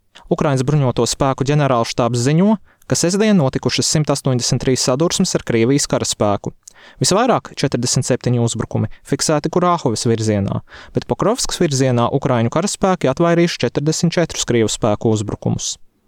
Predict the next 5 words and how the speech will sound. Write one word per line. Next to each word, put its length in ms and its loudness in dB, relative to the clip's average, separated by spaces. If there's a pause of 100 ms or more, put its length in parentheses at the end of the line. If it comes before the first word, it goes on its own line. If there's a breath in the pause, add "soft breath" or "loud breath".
(360)
Savukārt 380 -2
Krievijas 380 2
karaspēki 680 0
aizvadītajā 580 2
diennaktī 400 0